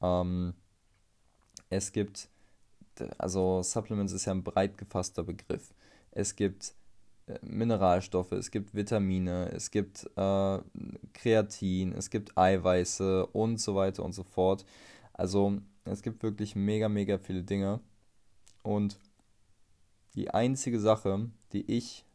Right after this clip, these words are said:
so lang übers Studium bestätigen kann, mit wissenschaftlicher Basis, ist, dass einer der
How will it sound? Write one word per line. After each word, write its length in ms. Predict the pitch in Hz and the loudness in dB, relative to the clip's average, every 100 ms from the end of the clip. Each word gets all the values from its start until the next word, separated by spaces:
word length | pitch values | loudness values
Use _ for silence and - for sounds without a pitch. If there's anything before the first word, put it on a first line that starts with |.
| _ _ _ _ - | _ _ _ _ -8
so 320 | 92 95 95 | -4 0 2
lang 500 | 95 101 117 131 123 | 2 2 2 -2 -6
übers 320 | 113 104 104 - | -4 -2 -2 -4
Studium 480 | - 113 110 104 | -6 -4 -2 -2
bestätigen 680 | 98 101 - 104 101 98 90 | -4 -6 -2 -2 0 -4 -8
kann, 420 | - 92 95 110 - _ _ _ _ _ _ _ _ _ _ _ _ - | -6 -4 -4 -4 -10 _ _ _ _ _ _ _ _ _ _ _ _ -6
mit 220 | 98 95 | -4 -2
wissenschaftlicher 760 | 98 98 95 - 90 - - 87 | -2 -2 -2 0 0 -2 -6 -2
Basis, 560 | 87 87 87 87 - - - - - - - - | 2 2 0 -6 -10 -18 -20 -20 -20 -20 -20 -2
ist, 440 | 107 107 - - - _ _ _ _ _ - | 2 2 0 -6 -14 _ _ _ _ _ -12
dass 600 | 92 95 92 - - - _ _ _ _ _ _ _ _ _ _ _ _ _ _ _ _ _ _ - _ | 2 4 6 2 -6 -10 _ _ _ _ _ _ _ _ _ _ _ _ _ _ _ _ _ _ -20 _
einer 320 | - 107 113 101 | 4 4 4 2
der 240 | 98 - | 0 -2